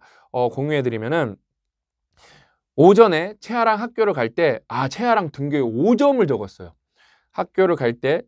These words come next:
삼행시를 하면서 갔는데 정말 <laughs> 재밌었다. 재밌었어요. 우리 딸이 삼행시를 좀 잘하더라고요. 어, "앞으로 자주 그러면 좋을 것 같다." 그다음에 이제 뭐 빵빵빵이랑 미팅에 의미가 있었다.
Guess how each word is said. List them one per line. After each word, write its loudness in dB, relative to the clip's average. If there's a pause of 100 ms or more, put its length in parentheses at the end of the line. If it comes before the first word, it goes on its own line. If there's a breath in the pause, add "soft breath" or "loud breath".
삼행시를 -2
하면서 0
갔는데 -4 (600)
정말 2
<laughs> -2
재밌었다. -8
재밌었어요. -4 (220 loud breath)
우리 0
딸이 4
삼행시를 -2
좀 -4
잘하더라고요. 2 (680 soft breath)
어, -6
"앞으로 2
자주 -2
그러면 -2
좋을 -2
것 -6
같다." -6 (380)
그다음에 -4
이제 0 (640)
뭐 -8
빵빵빵이랑 2
미팅에 -8
의미가 4
있었다. -10